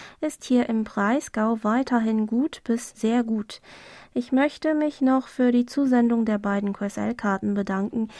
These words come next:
die letzte Woche hier eingetroffen sind. Bald gibt es ja wieder die Zeitumstellung. Hoffentlich ändert K B S nichts an Ort und Frequenz. Hier ist immer sehr guter Empfang auf der Kurzwelle,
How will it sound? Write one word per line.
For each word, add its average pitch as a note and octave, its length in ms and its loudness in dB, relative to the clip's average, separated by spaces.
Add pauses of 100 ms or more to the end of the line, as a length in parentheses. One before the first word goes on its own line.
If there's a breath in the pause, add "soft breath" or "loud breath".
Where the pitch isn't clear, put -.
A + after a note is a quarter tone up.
(200 loud breath)
die A#3 60 2
letzte G#3+ 400 0
Woche G#3 200 -2
hier A3 240 -2
eingetroffen A3+ 640 -2
sind. F#3 320 -4 (460 loud breath)
Bald C4 520 0
gibt A#3+ 260 -4
es A3 220 -4
ja A3 240 0
wieder G#3 360 -2
die G#3 260 -2
Zeitumstellung. G3+ 1600 -2 (380 loud breath)
Hoffentlich B3 500 0
ändert A#3 360 0
K A#3 200 0
B A3+ 80 -2
S G#3+ 220 -4
nichts A3 300 -6
an A3 380 -4
Ort G#3+ 260 -2
und G#3+ 200 -2
Frequenz. A3 600 -2 (300 soft breath)
Hier G#3 140 -2
ist - 160 -12
immer C#4 360 2
sehr B3 280 2
guter A#3 240 2
Empfang A3 480 0
auf G#3 180 -4
der G#3+ 140 -4
Kurzwelle, G#3 720 -2